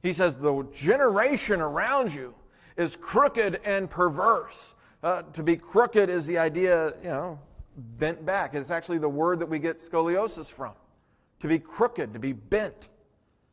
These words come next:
And to be perverse is to be settled in your bentness,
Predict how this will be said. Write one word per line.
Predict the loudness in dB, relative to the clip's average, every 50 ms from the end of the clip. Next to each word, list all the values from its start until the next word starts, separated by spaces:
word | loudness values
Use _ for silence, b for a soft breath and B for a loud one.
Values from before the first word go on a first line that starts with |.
| _ _ _ _ _ _ _ _ _ _ _ _ _
And | -4 -2
to | 2 2
be | 2 2
perverse | 2 0 -2 -4 -2 0 2 4 4 6 6 4 2 0 -4 -6
is | -4 -2 -2 -2 -4
to | -6 -6
be | -6 -4 -4
settled | -4 -6 -4 0 4 6 6 8 8 6 6 4
in | 0 -4 -4 -4
your | -2 -4 -4 -4
bentness, | -6 -4 -2 -2 -2 -2 -4 -12 -14 -14 -14 -16 -18 -20